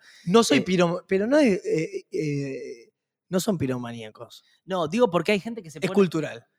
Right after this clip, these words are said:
Speaker 2: porque hay gente que se pone muy en el plan de es terrorismo, como no conociendo la historia de, de, de esta, de este grupo, eh, de no conociendo la historia de los pueblos originarios, como que, eh, es muy fácil ponerse en lugar de condenar,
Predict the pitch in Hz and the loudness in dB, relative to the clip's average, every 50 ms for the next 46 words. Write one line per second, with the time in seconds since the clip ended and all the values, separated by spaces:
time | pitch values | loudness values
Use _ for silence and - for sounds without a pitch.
0 | _ _ _ _ - 139 135 185 190 - 220 202 208 185 151 - 151 135 131 143 | _ _ _ _ -14 -10 -8 -8 -8 -6 -8 -8 -8 -8 -6 -6 -8 -8 -8 -10
1 | 160 165 165 156 156 165 165 156 139 135 135 147 151 156 147 147 156 160 160 - | -10 -10 -10 -10 -10 -10 -8 -8 -8 -10 -10 -10 -12 -10 -8 -6 -6 -6 -6 -8
2 | - 151 - _ - 139 127 123 120 120 131 131 139 151 139 - - - 127 131 | -12 -16 -14 _ -10 -8 -8 -8 -8 -8 -8 -8 -8 -10 -12 -16 -16 -12 -10 -10
3 | 127 120 - 117 120 123 127 147 165 175 170 - 175 160 147 127 - - 170 165 | -10 -10 -10 -8 -6 -6 -4 -4 -6 -8 -8 -8 -10 -12 -12 -12 -14 -12 -14 -12
4 | 180 175 160 151 131 120 117 - _ _ - 165 156 143 127 123 117 113 113 120 | -10 -10 -10 -8 -8 -10 -12 -12 _ _ -10 -8 -8 -8 -8 -10 -10 -10 -10 -12
5 | 117 _ 110 110 110 107 107 104 110 107 107 104 104 104 101 101 101 _ 120 127 | -16 _ -20 -18 -18 -18 -18 -20 -20 -20 -20 -20 -20 -20 -20 -20 -20 _ -18 -18
6 | 127 _ - 123 117 110 107 107 107 104 113 123 - - 123 117 117 135 135 127 | -14 _ -8 -8 -8 -8 -8 -12 -14 -16 -18 -18 -16 -12 -12 -12 -10 -12 -14 -16
7 | _ - 127 143 190 _ _ _ _ _ _ _ _ _ _ - 117 113 107 101 | _ -16 -16 -16 -16 _ _ _ _ _ _ _ _ _ _ -16 -14 -14 -14 -14
8 | 123 151 190 - 196 156 131 - 160 170 165 139 127 - 147 151 143 127 113 - | -14 -12 -10 -8 -8 -8 -8 -10 -14 -14 -16 -16 -14 -14 -12 -12 -10 -12 -12 -10
9 | 139 139 139 135 - 117 117 - - 123 143 160 135 110 104 - - 107 104 101 | -10 -12 -10 -12 -14 -16 -18 -18 -16 -14 -12 -12 -12 -12 -14 -16 -18 -18 -18 -20
10 | _ - 107 104 104 - - 120 - 92 117 127 - - 139 143 156 160 147 135 | _ -20 -20 -20 -20 -20 -20 -20 -20 _ -20 -20 -20 -18 -16 -16 -14 -14 -16 -16
11 | - 147 147 147 - 151 139 139 135 - _ _ _ - 113 120 131 - 131 120 | -14 -14 -14 -14 -12 -12 -12 -12 -12 -14 _ _ _ -10 -10 -10 -8 -8 -10 -8
12 | 113 117 120 123 120 117 - - 123 117 107 107 110 110 113 127 131 135 131 127 | -8 -6 -6 -6 -8 -10 -10 -10 -10 -10 -8 -10 -12 -12 -10 -8 -8 -8 -8 -10